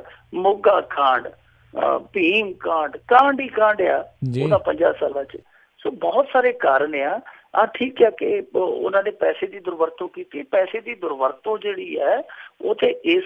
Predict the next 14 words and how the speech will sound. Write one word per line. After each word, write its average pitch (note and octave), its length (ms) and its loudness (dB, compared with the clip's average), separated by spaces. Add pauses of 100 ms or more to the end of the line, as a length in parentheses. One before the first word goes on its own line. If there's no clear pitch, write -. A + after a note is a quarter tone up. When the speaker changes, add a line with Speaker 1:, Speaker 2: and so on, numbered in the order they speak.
(120)
Speaker 1:
ਪੱਧਰ F#3 240 -2
ਤੇ - 140 -8
ਹੋਈ G3 260 -4
ਹੈ D3+ 60 -4
ਸਰਦਾਰ D3+ 440 -2
ਸਾਹਿਬ G3 300 4 (320)
ਕਿ G#3+ 100 8
ਬਹੁਤ F3 480 4 (100)
ਸਾਰੀਆਂ G3+ 340 4
ਯੋਜਨਾਵਾਂ E3+ 680 0
ਦੇ G#3+ 120 4
ਪੈਸੇ E3+ 460 0
ਆ - 20 -2
ਜਿਹੜੇ E3 380 0